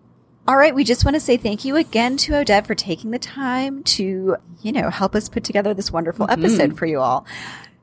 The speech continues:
Speaker 1: Next week, we've got coming up dumplings, and I'm looking forward to the Momo dumplings. They're a Nepalese specialty, and they have their own dipping chutney.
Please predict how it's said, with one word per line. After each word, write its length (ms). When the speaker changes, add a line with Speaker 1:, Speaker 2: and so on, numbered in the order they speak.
Speaker 1:
Next 500
week, 500
we've 200
got 380
coming 380
up 200
dumplings, 800
and 160
I'm 180
looking 240
forward 240
to 60
the 80
Momo 440
dumplings. 600
They're 160
a 40
Nepalese 520
specialty, 800
and 180
they 60
have 160
their 160
own 80
dipping 300
chutney. 460